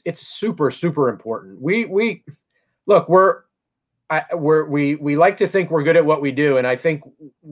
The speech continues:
you know, we are, uh, but at the end of the day, we don't know everything. And we don't, we, you know, we're not, you know, we, we, we absolutely have to listen to, uh, to the people who are buying our product.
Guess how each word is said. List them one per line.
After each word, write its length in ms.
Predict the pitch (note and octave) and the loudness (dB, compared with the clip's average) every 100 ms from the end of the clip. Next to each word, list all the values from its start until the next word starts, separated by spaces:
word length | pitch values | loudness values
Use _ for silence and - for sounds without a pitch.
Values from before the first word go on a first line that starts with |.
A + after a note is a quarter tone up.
| C#3+ | -18
you 100 | F3 | -6
know, 120 | C#3+ A#2+ | -2 -2
we 220 | A2+ C3+ | 0 6
are, 420 | E3 - F#2 - - | 6 6 0 -14 -4
uh, 340 | B2+ B2+ B2+ - | 0 2 0 0
but 120 | D#3+ | 2
at 120 | D3 D3 | 4 2
the 100 | D3+ | 0
end 140 | F#3+ | 2
of 60 | C#3+ | 0
the 80 | |
day, 500 | B2 F3 E3+ B2+ A#2+ _ _ _ _ _ | 2 4 6 4 -2 _ _ _ _ _
we 80 | E3+ | 0
don't 120 | A#3+ | 2
know 120 | D#3 | 2
everything. 440 | B2+ B2 B2 E3+ G3 _ _ _ - | 0 0 -4 -4 -8 _ _ _ -6
And 180 | D#3 D#3 | -2 2
we 80 | |
don't, 280 | G3+ G3+ F#3 | 4 4 2
we, 200 | E3+ F3+ | -4 -2
you 80 | F#3 | 0
know, 140 | E3 | 0
we're 160 | D#3 F3+ | 2 0
not, 260 | F3+ E3+ F3 | 2 0 0
you 120 | D#3 | -4
know, 120 | C#3 _ _ _ _ _ - | -4 _ _ _ _ _ -8
we, 160 | D3+ | -6
we, 260 | D#3+ D3+ D3+ | -4 -4 -4
we 240 | D3+ D3+ | -6 -8
absolutely 800 | F3 F3+ F#3 F3+ D3+ F#3 E3 C#3 | -2 -2 -2 -2 2 2 4 0
have 300 | B2 E3 D#3+ | 2 0 0
to 100 | D#3 | -2
listen 560 | C#3 G3+ - C3+ C3 C3+ _ _ _ _ _ _ - | 0 0 0 -4 -4 -10 _ _ _ _ _ _ -6
to, 300 | D#3 D3+ D3 | 0 4 6
uh, 420 | C#3 C3+ C#3 C3+ _ _ | 8 10 8 4 _ _
to 100 | - | -8
the 100 | C#3+ | -6
people 360 | C#3+ D#3+ D3+ D3 | -4 -4 -2 0
who 360 | C#3+ D3 C#3+ - | 0 0 0 2
are 180 | C#3 C3+ | 4 6
buying 340 | C3 C#3+ D3+ | 6 4 4
our 80 | D#3 | 2
product. 440 | D3 A3 - - | 4 4 2 -4